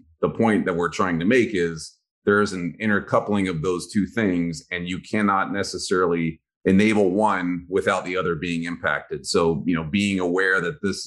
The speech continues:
that there's a requirement for more is, is notable. And the, the organizations that are building applications that are shipping product, they're not, security is not the first thing they're doing. They want to push things out and do what everybody else does and grow business.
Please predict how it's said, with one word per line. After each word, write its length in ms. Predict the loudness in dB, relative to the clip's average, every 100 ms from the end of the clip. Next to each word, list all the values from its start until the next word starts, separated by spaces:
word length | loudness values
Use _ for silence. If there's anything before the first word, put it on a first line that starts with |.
| -6
that 200 | -4 0
there's 280 | 2 2 0
a 100 | -2
requirement 540 | -2 -2 -2 -2 -2 -2
for 140 | -2
more 560 | 2 2 4 4 0 -4 _ _ -4
is, 320 | -4 -4 -4
is 180 | -4 0
notable. 440 | 2 4 2 2
And 340 | 2 2 0 -4 _ _ _ _ _
the, 460 | 4 6 6 4 -4 -4
the 180 | 0 2
organizations 680 | 4 4 4 4 2 2 2
that 80 | 2
are 60 | 0
building 360 | 2 2 2
applications 680 | -2 -4 -4 -2 -2 0 0
that 80 | 0
are 80 |
shipping 400 | 0 -2 -2 -2
product, 480 | 2 2 2 0 -4 _ _ _ _ _ _ _ _
they're 260 | -2 2 4
not, 320 | 4 0 -6 -10
security 580 | -6 -2 4 4 6
is 120 | 4 4
not 240 | 2 0
the 80 | -2
first 320 | 0 0 2
thing 120 | 2
they're 100 | 4
doing. 340 | 2 0 0 -4
They 100 | -2
want 260 | 0 -2 -2
to 100 | -6
push 360 | -2 -2 0
things 320 | -2 -2 -2 0
out 340 | 2 2 0 -6
and 180 | -6
do 160 | 0 2
what 140 | 4
everybody 380 | 4 4 2 2
else 200 | 0 0
does 340 | -2 0 -2 -4
and 120 | 0
grow 200 | 2 2
business. 640 | 0 -4 -4 -8 -10 -18